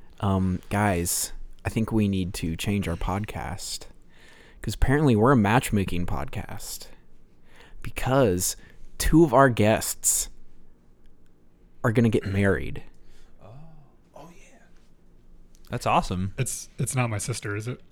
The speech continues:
Speaker 1: No, it's not.
Speaker 3: Okay.
Speaker 1: Uh, shout out to my brother Logan and his now fiance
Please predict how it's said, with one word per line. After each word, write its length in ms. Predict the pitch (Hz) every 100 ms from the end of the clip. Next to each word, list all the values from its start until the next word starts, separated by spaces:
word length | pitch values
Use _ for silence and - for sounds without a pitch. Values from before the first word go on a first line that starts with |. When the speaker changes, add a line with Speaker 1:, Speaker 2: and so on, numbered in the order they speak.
| _ -
Speaker 1:
No, 340 | 127 139 123 110
it's 160 | -
not. 260 | 113 101 92
Speaker 3:
Okay. 80 | 151 - - -
Speaker 1:
Uh, 200 | 135 135
shout 320 | 139 165 151 156
out 260 | 160 151
to 420 | - 165 160 160 156
my 180 | 165
brother 420 | 160 156 156 170 180
Logan 600 | 139 131 131 127 131 - - - - 123
and 200 | 123 123
his 220 | 131 123
now 420 | 123 120 123 127
fiance 760 | - 127 117 117 - 135 143